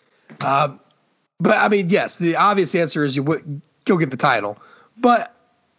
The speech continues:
I, I, I could, I could accept if someone decided, like, "You know what? No.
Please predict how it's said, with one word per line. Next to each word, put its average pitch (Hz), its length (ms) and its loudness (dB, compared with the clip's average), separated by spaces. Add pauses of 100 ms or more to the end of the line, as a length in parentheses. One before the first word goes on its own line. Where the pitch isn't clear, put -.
(160)
I, 131 200 -2 (120)
I, - 200 2 (160)
I 277 40 2
could, - 220 0
I 240 160 -2
could 240 160 0
accept 226 520 -2
if 165 100 -6
someone 160 500 -2 (600)
decided, 170 460 0
like, 170 200 0
"You 240 80 2
know 233 100 4
what? 233 180 0
No. 170 340 0